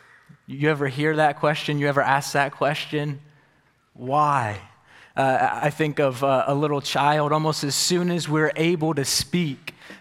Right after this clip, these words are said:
um, we tell our children to do something, and, and what do they say? Uh, they say, "Why?" And then you tell them why, and then they say, "Why?"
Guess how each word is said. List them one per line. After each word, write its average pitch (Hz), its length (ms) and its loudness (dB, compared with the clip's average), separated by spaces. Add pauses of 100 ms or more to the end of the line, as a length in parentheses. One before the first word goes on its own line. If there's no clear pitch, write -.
um, 135 200 2
we 143 140 0
tell 160 300 4
our 156 100 4
children 151 400 0
to 143 80 0
do 147 260 0
something, 165 540 0
and, 147 120 0
and 139 140 0
what 156 140 2
do 165 80 2
they 156 180 2
say? 151 460 2 (520)
Uh, 98 120 -8
they 110 120 -2
say, 113 320 -2
"Why?" 135 640 4 (500)
And 120 80 -2
then 131 120 -2
you 131 100 -2
tell 123 300 0
them 135 220 -2
why, 139 400 2
and 147 260 0
then 135 420 -2
they 117 160 -4
say, 139 300 2
"Why?" 160 640 4